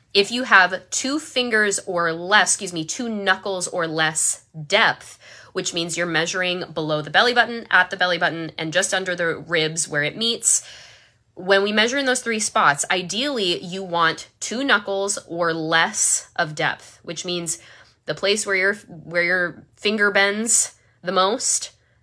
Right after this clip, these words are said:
that we don't want it to go past that, okay? So if you can fit a whole finger inside, that's a problem, right? Now, I, I really just want to say that with that,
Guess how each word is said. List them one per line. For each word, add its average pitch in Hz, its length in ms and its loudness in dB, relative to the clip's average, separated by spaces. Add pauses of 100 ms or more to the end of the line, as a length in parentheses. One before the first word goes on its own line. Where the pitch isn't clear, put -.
(160)
that 190 460 6
we 185 100 -6
don't 185 140 0
want 185 120 0
it 180 60 -8
to 190 60 -8
go 175 100 -4
past 143 380 0
that, 98 240 -6
okay? 156 260 -2
So 165 120 -2
if 165 100 -8
you 202 60 -10
can 247 100 0
fit 277 280 2
a 233 40 -2
whole 226 220 -2
finger 214 360 -2
inside, 147 640 0 (380)
that's 180 280 4
a 170 40 -4
problem, - 480 -4
right? 156 420 0 (420)
Now, 214 400 6 (500)
I, 220 160 8
I 220 80 4
really 240 460 0
just 226 360 0
want 190 680 0
to 185 600 -4 (680)
say 185 380 2
that 180 300 2
with 202 280 4
that, 156 640 0